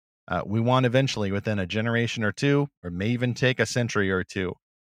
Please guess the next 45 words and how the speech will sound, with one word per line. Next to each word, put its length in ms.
people 260
to 60
look 280
at 120
Christians 500
and 100
not 160
necessarily 540
say, 300
"Oh, 100
they 180
have 200
the 80
most 260
awesome 380
stories." 580
Like, 160
you 80
hear 120
that 180
line 300
sometimes 600
where 160
it's 100
just 200
expected 540
that 100
everyone's 420
gonna 180
recognize 540
that 120
Christians 340
have 120
the 60
most 260
awesome 300
stories. 460
"If 240
we 200
only 420
just 560
did 280
X, 340
Y, 300
Z, 420